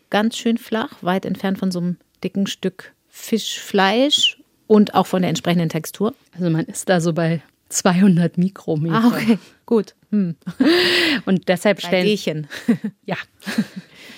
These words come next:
Speaker 2: Deshalb stellen sie bei Plu im Moment erstmal so Produkte her wie Fischstäbchen.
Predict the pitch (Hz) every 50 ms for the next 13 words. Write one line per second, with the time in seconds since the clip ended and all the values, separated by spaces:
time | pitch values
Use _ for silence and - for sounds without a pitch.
0 | - - - - - _ _ - 196 185 - 202 185 - - - 196 185 196 202
1 | 180 180 165 185 175 170 - - - 208 208 220 220 - - 208 190 180 175 175
2 | 175 180 - - 175 - - - 180 170 151 165 - - 175 151 165 - _ -
3 | 156 131 160 156 143 151 156 151 147 - _ - - - 269 254 - - - -
4 | - 165 170 - - - - - - 170 151 160